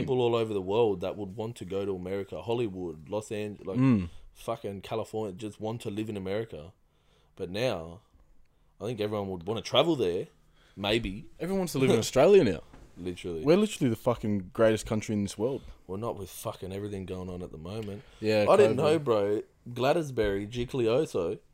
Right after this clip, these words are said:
Speaker 2: Went
Speaker 1: on
Speaker 2: on
Speaker 1: holiday,
Speaker 2: holidays.
Speaker 1: bruv.
Speaker 2: Yeah, so did the Queensland Premier. Uh, sorry, the Melbourne Premier.
Speaker 1: You know the Queensland Premier's dad has ties with China? Like, big ties with China?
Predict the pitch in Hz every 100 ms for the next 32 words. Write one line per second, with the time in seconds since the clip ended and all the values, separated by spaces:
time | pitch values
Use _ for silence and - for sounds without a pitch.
0 | - - - - - - - - 120 120
1 | 110 127 143 107 - 175 123 113 95 123
2 | 151 135 123 165 196 175 135 131 135 147
3 | 147 160 143 143 165 202 - 139 131 123
4 | 139 127 113 113 127 139 131 143 165 233
5 | _ _ _ _ _ _ - 226 339 233
6 | 160 160 151 135 151 151 160 147 131 123
7 | 123 113 95 85 107 117 127 110 95 -
8 | 104 107 107 90 - 95 147 240 _ _
9 | _ _ _ _ _ _ _ _ _ _
10 | _ _ _ _ _ 113 101 87 127 143
11 | - 156 160 156 160 - 160 233